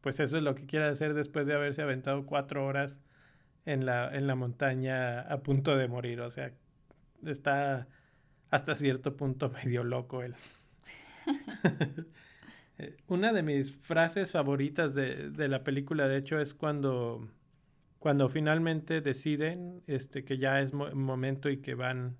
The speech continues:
en la mañana a, a subir. Eh,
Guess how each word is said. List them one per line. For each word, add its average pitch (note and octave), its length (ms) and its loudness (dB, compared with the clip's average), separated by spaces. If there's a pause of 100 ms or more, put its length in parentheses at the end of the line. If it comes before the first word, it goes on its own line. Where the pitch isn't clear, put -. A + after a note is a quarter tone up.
(140)
en C#3+ 100 -4
la C3+ 80 0
mañana B2 540 -4 (480)
a, - 80 -20 (880)
a C3+ 100 -2
subir. C#3 460 -2 (640)
Eh, B2+ 720 -2